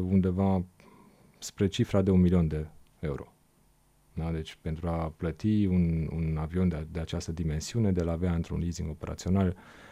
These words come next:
este între șapte sute și un milion de, de euro. Deci, poate să fie acum, cifrele poate să difere de la companie la companie care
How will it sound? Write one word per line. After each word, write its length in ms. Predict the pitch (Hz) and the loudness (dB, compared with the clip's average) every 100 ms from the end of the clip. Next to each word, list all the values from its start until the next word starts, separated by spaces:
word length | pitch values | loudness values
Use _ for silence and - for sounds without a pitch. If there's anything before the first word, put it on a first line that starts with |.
| - - | -20 -4
este 300 | - 110 - | 4 4 6
între 200 | 107 98 | 2 2
șapte 340 | 92 104 - 87 | 0 -2 -2 -6
sute 200 | - - | -8 -10
și 120 | - | -6
un 80 | - | -4
milion 240 | 73 69 | -4 -4
de, 140 | 71 73 73 73 | -6 -8 -10 -8
de 80 | |
euro. 180 | 71 73 | -8 -8
Deci, 380 | 76 71 - - _ _ | -10 -10 -14 -16 _ _
poate 220 | - 82 - | -6 -6 -6
să 140 | - | -12
fie 200 | - 73 | -10 -8
acum, 300 | 71 76 73 71 71 71 73 76 80 - _ | -8 -6 -4 -4 -6 -8 -12 -14 -16 -20 _
cifrele 420 | - - 87 80 73 - | -14 -10 -8 -8 -10 -10
poate 180 | - 82 | -6 -6
să 60 | 80 | -6
difere 340 | 76 - 82 | -8 -6 -4
de 100 | 78 | -4
la 100 | 76 | -6
companie 440 | - 78 85 85 76 | -6 -6 -4 -6 -6
la 80 | |
companie 500 | 78 78 76 85 76 - | -8 -10 -6 -6 -6 -8
care 420 | - 78 76 | -12 -10 -10